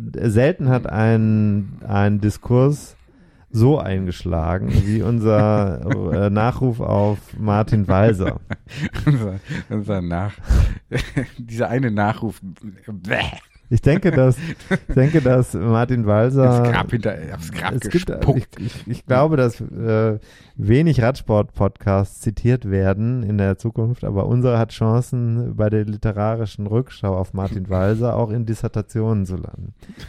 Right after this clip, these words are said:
Speaker 1: Ich möchte
Speaker 2: <laughs>
Speaker 1: erstens sagen,
Speaker 2: Er hat
Speaker 1: erstmal
Speaker 2: ja, Martin
Speaker 1: Erratum.
Speaker 2: Walser hat ja, hat ja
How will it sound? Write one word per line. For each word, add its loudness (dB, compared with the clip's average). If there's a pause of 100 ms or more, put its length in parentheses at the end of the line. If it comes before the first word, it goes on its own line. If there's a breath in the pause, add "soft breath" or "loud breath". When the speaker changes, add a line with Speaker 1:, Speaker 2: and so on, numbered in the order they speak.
(200 loud breath)
Speaker 1:
Ich -12
möchte 4
Speaker 2:
<laughs> -6
Speaker 1:
erstens 2
sagen, 4
Speaker 2:
Er 4 (140)
hat 4
Speaker 1:
erstmal 4
Speaker 2:
ja, 4
Martin 6
Speaker 1:
Erratum. 0
Speaker 2:
Walser 4
hat -4
ja, -6
hat -8
ja -4